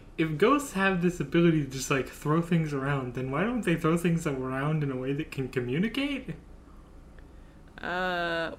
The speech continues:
Speaker 2: well, not all ghosts can do that. It appears to kind of be related to, like,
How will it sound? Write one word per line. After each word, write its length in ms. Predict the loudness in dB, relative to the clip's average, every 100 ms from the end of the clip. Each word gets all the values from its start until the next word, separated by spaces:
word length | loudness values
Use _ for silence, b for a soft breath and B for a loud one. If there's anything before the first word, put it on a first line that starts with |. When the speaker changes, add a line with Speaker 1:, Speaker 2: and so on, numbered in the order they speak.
| -2
Speaker 2:
well, 720 | 2 4 4 2 2 2 2
not 480 | 2 4 4 4 2
all 320 | 2 4 4
ghosts 480 | 4 4 4 4 0
can 260 | -2 -2
do 280 | -2 -2 0
that. 540 | 2 2 4 4 2 0
It 140 | -2
appears 720 | -2 -4 0 4 6 6 4 0
to 320 | 0 2 2 0
kind 220 | 0 2
of 180 | 2 2
be 160 | 0
related 760 | 0 0 0 0 0 0 0 -2
to, 100 | -4
like, 380 | -2 -2 -4